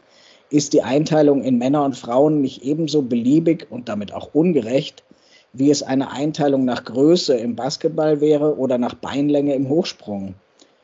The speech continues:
Was ist überhaupt männlich oder weiblich und nach welchen Kriterien wird dies beurteilt? Was ist fair im Sport? Soll es sogar weitere Kategorien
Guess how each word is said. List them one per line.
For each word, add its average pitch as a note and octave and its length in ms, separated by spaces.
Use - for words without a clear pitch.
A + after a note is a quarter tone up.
Was C3 180
ist F#3+ 320
überhaupt C#3 440
männlich A#2+ 720
oder A2 240
weiblich A2+ 720
und B2 100
nach B2 180
welchen C#3 300
Kriterien C#3+ 560
wird B2 160
dies C3 140
beurteilt? A#2+ 760
Was C#3+ 360
ist F#3 320
fair B2 480
im A2+ 160
Sport? F#2+ 520
Soll C#3+ 240
es D3+ 80
sogar A#2 300
weitere D3 360
Kategorien D#3 760